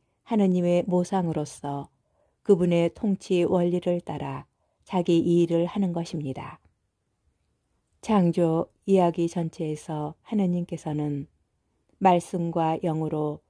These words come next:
온 세상을 창조하시고 다스리십니다. 그렇다면 사람도 하느님을 닮고자 말씀과 영의 온유한 힘으로 자기 생명의 원동력을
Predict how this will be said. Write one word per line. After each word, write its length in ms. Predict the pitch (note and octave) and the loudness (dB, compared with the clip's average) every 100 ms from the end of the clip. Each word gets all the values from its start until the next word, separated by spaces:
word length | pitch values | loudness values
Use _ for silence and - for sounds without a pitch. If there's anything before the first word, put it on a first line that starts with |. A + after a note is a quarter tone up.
| _ | _
온 220 | - F3+ F3 | -2 0 0
세상을 540 | F3+ F3 E3 E3+ E3+ | -2 -2 0 0 -2
창조하시고 920 | - G#3 F#3+ F3+ F3 F3+ - F3+ E3 | -4 -4 -4 -2 -4 -4 -6 -4 -4
다스리십니다. 1080 | E3 - F3+ F3 E3+ - D3 C3 C3 B2 - _ _ _ _ _ _ _ _ _ _ _ _ _ | -4 -6 -4 -2 -4 -4 -6 -6 -8 -12 -16 _ _ _ _ _ _ _ _ _ _ _ _ _
그렇다면 600 | G#3 F#3 F#3 F3 E3+ F3 | 4 4 2 0 0 -2
사람도 760 | - F#3+ F3 D#3 D#3 D3+ D3 - _ _ _ | -4 -8 -6 -6 -6 -6 -8 -12 _ _ _
하느님을 600 | - G#3+ G3 F3+ E3+ E3+ | -2 2 4 4 2 0
닮고자 800 | E3+ F3+ E3 - D3+ D#3 D3 D3 - _ _ _ _ - | -2 -4 -6 -6 -8 -6 -8 -8 -14 _ _ _ _ -2
말씀과 920 | F#3+ F3 E3+ F3+ E3 D#3 D#3+ D3+ D3+ _ _ _ - | 4 4 2 -4 -4 -2 -2 -2 -8 _ _ _ 0
영의 440 | G3 F3 F3 E3+ E3+ | 2 4 2 2 0
온유한 540 | F#3+ F3+ F3 F3 F3 | 0 2 2 0 -2
힘으로 560 | F3 F#3 D3 D3 C#3+ C#3+ _ _ _ | -2 -4 -4 -6 -6 -8 _ _ _
자기 360 | - G3 E3+ E3+ | -4 0 2 2
생명의 560 | - G3+ F#3 F3 E3+ F3+ | 2 0 2 2 2 2
원동력을 800 | F#3 F3 F3 E3 D#3 D3+ D3+ | 2 2 2 0 -2 -2 -2